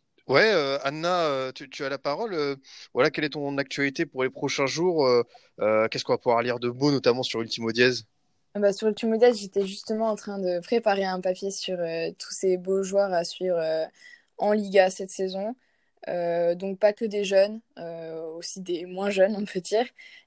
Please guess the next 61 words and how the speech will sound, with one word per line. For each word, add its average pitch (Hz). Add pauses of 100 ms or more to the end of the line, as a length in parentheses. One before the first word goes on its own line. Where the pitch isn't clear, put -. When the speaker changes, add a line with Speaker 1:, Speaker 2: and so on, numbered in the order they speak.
Speaker 2:
Et, 185
euh, 175 (120)
et 175
puis -
sans 190
doute, 202
euh, 185
une 185
actualité 185
sur 190
le 185
Barça, 185
euh, 170 (360)
au 185
vu 190
de 175
ce -
qui -
se -
passe 190
et 170
de 165
la 165
motion 175
de 175
censure, 175
parce -
que 170
c'est 160
vrai 170
que 180
c'est 165
pas 175
une 185
actualité 190
forcément 190
simple 196
à 180
suivre. 165 (880)
Speaker 1:
Ouais, 127
c'est 131
sûr. 143
Bah, 104
on 107
va 113
hâte 135
de, 110
de, 117
de 127
lire 135
tout -
ça. 190
De 151
ton 143
côté, 156
euh, 139
Benjamin, 139
sur 139
Furia 127
Liga, 131
voilà, 131